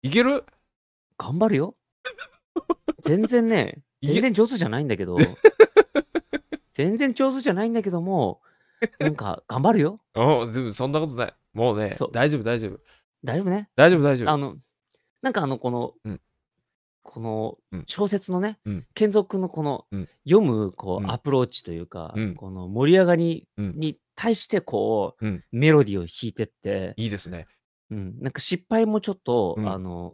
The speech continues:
Speaker 2: かっこ笑いぐらいの感じで、
Speaker 1: <laughs>
Speaker 2: なんかちょっと、
Speaker 1: うん。
Speaker 2: こう音色をね、こう変えていけたらなっていう。
Speaker 1: ああ、いいね。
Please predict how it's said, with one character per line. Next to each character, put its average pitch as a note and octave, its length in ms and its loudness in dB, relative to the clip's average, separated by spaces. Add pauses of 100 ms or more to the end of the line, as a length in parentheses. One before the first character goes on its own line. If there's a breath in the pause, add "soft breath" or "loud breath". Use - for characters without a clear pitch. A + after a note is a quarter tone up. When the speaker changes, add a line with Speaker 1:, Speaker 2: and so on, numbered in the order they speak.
Speaker 2:
か D3 120 -10
っ - 60 -14
こ G2 120 -4
笑 G2+ 240 0
い - 20 -2
ぐ A2 80 -2
ら G2 80 -6
い F2 60 -10
の F2+ 80 -12
感 F#2 180 -14
じ A2 80 -4 (100)
で、 F#2+ 200 -6
Speaker 1:
<laughs> - 20 -10
Speaker 2:
な G#2+ 80 -8
ん G#2+ 60 -10
か G#2+ 100 -12
ち - 80 -16
ょ G#2 40 -12
っ - 20 -20
と、 - 180 -14 (180)
Speaker 1:
う G#2 60 -4
ん。 F2+ 80 -6 (400 soft breath)
Speaker 2:
こ A2+ 120 -12
う - 20 -10
音 A2 100 -4
色 D3 320 4
を D3 80 0
ね、 D3+ 220 -6
こ - 180 -12
う - 120 -20
変 C#3 160 -2
え - 20 -10
て C#3+ 100 -4
い C3+ 80 -2
け C#3 100 -2
た C3 120 -4
ら F2+ 100 -6
な E2+ 120 -14
っ - 40 -20
て - 160 -20
い F2 80 -18
う。 F#2+ 80 -8
Speaker 1:
あ F#2+ 160 -2
あ、 F#2 80 -4
い A2 140 -4
い - 20 -6
ね。 E2+ 240 -12